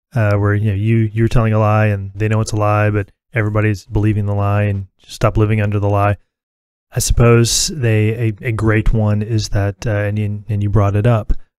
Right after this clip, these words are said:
a man pretending to be a woman, and then, you know, the, uh, we all have to participate in that person's self-identity until they change it and they identify as something else. Then you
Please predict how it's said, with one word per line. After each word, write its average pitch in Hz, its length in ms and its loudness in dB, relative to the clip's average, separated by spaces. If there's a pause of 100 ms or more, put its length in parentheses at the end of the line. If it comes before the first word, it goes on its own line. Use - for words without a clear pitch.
(500)
a - 40 -8
man 113 220 4
pretending 110 380 4
to 104 60 4
be 104 100 6
a 98 80 4
woman, 110 480 4
and 113 120 2
then, 101 240 2
you 104 120 4
know, 101 160 2
the, 104 440 0
uh, 98 240 2 (400)
we 113 220 4
all 107 120 4
have 104 200 2
to 107 380 2
participate 110 720 0 (200)
in 113 120 0
that 107 140 -2
person's 107 340 2
self-identity 113 720 0
until 113 400 0
they 104 320 0 (340)
change 139 320 2
it 101 220 -2 (400)
and 113 160 2
they 104 140 4
identify 101 460 2
as 95 280 -4
something 104 380 0
else. 101 240 -2
Then 107 160 0
you 104 180 0